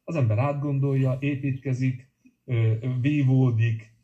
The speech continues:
gondolkozik, és akkor így kialakul benne egy, egy személyes istenkép, egy személyes,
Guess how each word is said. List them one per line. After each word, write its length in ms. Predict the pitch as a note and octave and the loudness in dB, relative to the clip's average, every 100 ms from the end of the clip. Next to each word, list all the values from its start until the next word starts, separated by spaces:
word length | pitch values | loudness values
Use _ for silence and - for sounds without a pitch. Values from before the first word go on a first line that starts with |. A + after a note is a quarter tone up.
| _ - | _ -6
gondolkozik, 960 | C3 D3+ C#3+ C#3+ B2+ C3+ A2+ B2+ A#2 | 0 0 2 0 0 -2 0 -2 -2
és 180 | C3 A#2 | -6 -4
akkor 380 | C3 - D3 C3+ | -8 -6 -6 -6
így 320 | D#3+ D#3 C3+ - | -6 -6 -8 -6
kialakul 560 | E3+ C3 A2+ A2+ B2 | -2 0 0 0 -2
benne 320 | A#2 C3 C3 C3 | 0 2 2 2
egy, 220 | C3+ A#2 - _ _ _ | 0 -2 -10 _ _ _
egy 380 | C3 C3 B2+ C3 | 0 2 2 -2
személyes 600 | - F#3 D3 A2+ G#2+ A#2 | 0 0 2 2 0 -2
istenkép, 600 | A2 - C3+ C3+ C#3+ C3 | -8 -4 -4 -4 -4 -4
egy 100 | A2 | -4
személyes, 580 | - C3+ A#2 A2+ G#2 | -4 -2 0 0 -2